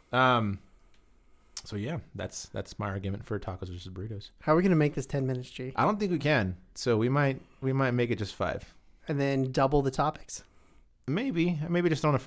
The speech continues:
Speaker 1: an, an extra one.
Speaker 2: Yeah.
Speaker 1: Yeah.
Speaker 2: All right.
Speaker 1: So.
Speaker 2: So we have a minute left if we're going five minutes on that.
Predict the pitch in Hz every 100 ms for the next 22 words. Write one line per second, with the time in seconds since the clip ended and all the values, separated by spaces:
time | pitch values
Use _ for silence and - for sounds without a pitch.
0 | 131 120 113 120 117 110 - 123 127 151
1 | - - 139 165 - 151 147 - - 156
2 | 165 151 - - _ - - - - 123
3 | 113 104 139 131 127 - 165 175 180 160
4 | 156 165 165 185 151 147 143 135 135 135
5 | 123 120 131 127 135 127 - 135 127 127